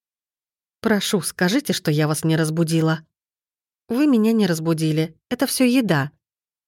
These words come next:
Точнее, потребность в еде. Да и кто я такая, чтобы отказывать себе в еде Ника?" Я сказала это в шутку, но королева наморщила нос, побледнев. "Ну, не буду вам мешать".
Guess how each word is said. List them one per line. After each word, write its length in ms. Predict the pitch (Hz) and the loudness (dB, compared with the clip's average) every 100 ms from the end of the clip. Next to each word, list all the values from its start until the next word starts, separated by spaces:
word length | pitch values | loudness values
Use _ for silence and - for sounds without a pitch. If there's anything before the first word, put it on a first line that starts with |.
| _ | _
Точнее, 500 | 196 - 208 202 196 | -4 0 2 2 2
потребность 640 | 240 240 202 156 160 156 | -2 0 0 2 -2 -2
в 40 | 160 | -6
еде. 480 | 160 165 160 156 156 _ _ _ _ | -2 0 0 -2 -6 _ _ _ _
Да 140 | 202 214 | 0 0
и 100 | 214 | 0
кто 180 | - | 0
я 140 | 196 185 | 0 0
такая, 380 | 185 180 220 202 | -2 -2 -2 -2
чтобы 320 | - 165 165 | -4 0 0
отказывать 480 | 160 196 190 165 - | 0 -2 0 -2 -4
себе 260 | 165 170 | -4 -2
в 40 | 170 | 0
еде 300 | 175 165 175 | 0 2 2
Ника?" 440 | 175 147 151 147 - _ _ _ _ _ _ _ | 2 0 -4 -8 -10 _ _ _ _ _ _ _
Я 160 | - 185 | -2 -2
сказала 440 | 180 175 175 175 | 0 -2 0 0
это 240 | 175 175 170 | 0 -2 -6
в 60 | |
шутку, 400 | - 277 285 - | -4 -4 -4 -4
но 260 | 175 175 170 | -2 0 -2
королева 500 | 165 170 170 214 220 | -2 -2 0 0 0
наморщила 640 | 180 175 190 - - 190 | 0 0 -2 -4 -4 -2
нос, 220 | 214 196 - | 0 0 -2
побледнев. 640 | 151 151 156 156 147 - _ _ _ _ _ _ _ _ | -6 -4 -2 -2 -2 -6 _ _ _ _ _ _ _ _
"Ну, 200 | 285 339 | 4 4
не 180 | 277 254 | 4 2
буду 280 | 196 254 220 | 2 2 2
вам 220 | 190 196 | 2 0
мешать". 540 | 175 - 135 139 - | 0 -2 -6 -6 -14